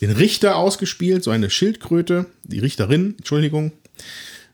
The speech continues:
Und, äh, da konnte ich dann immer, wenn ich eine Karte ausspiele, durfte ich eine Ressource durch eine andere Art Ressource ersetzen. Also ein bisschen, man konnte also Ressourcenfixing ein bisschen betreiben.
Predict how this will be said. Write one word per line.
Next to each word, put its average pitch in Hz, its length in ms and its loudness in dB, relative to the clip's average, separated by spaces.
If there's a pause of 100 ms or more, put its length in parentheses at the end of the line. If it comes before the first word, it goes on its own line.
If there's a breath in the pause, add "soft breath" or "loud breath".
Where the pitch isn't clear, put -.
(140)
Und, 143 400 4
äh, 117 260 4
da 123 160 2
konnte 165 180 0
ich 151 60 -2
dann - 100 -2
immer, 147 240 2
wenn 147 100 4
ich 156 140 0
eine 127 160 0
Karte 117 260 -2
ausspiele, 196 380 0
durfte 156 240 0
ich - 100 -10
eine 147 240 2
Ressource 139 460 0
durch 139 220 -2
eine 123 280 -2
andere 135 580 2
Art 117 420 -4
Ressource 107 440 -2
ersetzen. 104 600 -2 (360)
Also 107 140 -12
ein 107 80 -6
bisschen, 107 160 -8
man 101 60 -12
konnte 101 200 -6
also 92 140 -8
Ressourcenfixing 110 840 -4
ein 104 40 -2
bisschen 107 220 -4
betreiben. 95 480 -6